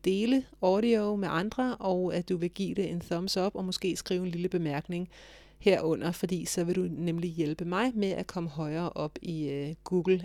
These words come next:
Analytics i, øh, søgeoptimering. Tusind tak, fordi du lyttede med, og, øh, vi tales ved igen i næste uge, hvor vi jo er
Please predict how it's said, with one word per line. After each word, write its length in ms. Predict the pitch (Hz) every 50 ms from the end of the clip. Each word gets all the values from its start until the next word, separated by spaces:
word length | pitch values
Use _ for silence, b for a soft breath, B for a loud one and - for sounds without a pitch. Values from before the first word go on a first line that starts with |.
| -
Analytics 680 | - 160 156 156 156 156 156 - - 170 165 - - -
i, 200 | - 160 160 156
øh, 140 | 147 143 143
søgeoptimering. 1040 | - - - 160 156 156 170 170 - - - - - 165 151 139 - - - 151 - B B B B B B B B B B B B B B B
Tusind 340 | - - 320 277 269 - 294
tak, 240 | - 269 240 247 -
fordi 280 | - 285 254 254 233
du 100 | 233 -
lyttede 320 | 247 233 240 226 220 220 208
med, 280 | 208 214 240 302 330 - -
og, 360 | - 240 233 233 233 226 214 208
øh, 240 | 202 196 190 170
vi 80 | 170 170
tales 500 | 170 - - 233 226 214 208 208 - -
ved 200 | 196 233 277 311 381 -
igen 380 | 233 - - 240 254 294 320 - - - -
i 200 | 233 214 208 202
næste 420 | 202 208 226 254 262 - - 285
uge, 260 | 269 262 285 311 359 370 - - - -
hvor 220 | - 214 208 214 214
vi 220 | 208 240 233 226
jo 280 | 220 214 214 208 208 208
er 280 | - 196 190 190 196 202